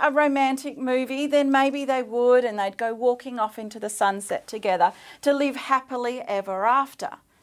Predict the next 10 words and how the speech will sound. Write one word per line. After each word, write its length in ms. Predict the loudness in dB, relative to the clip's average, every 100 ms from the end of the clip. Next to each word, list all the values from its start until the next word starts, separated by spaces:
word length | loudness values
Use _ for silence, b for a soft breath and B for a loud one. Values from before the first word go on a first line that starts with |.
| _
as 140 | -14 -14
some 160 | -16
beautiful 360 | -12 -12 -12 -16
music 380 | -18 -16 -18 -18
plays. 640 | -10 -10 -10 -18 -20 -20 _ _ _ _ _ _ _ _ _ _ _
But 160 | -4 -2
their 160 | -2
story 480 | -2 -4 -2 -2 -4
doesn't 420 | 0 0 -2 -10 -10
end 420 | -10 -10 -12 -16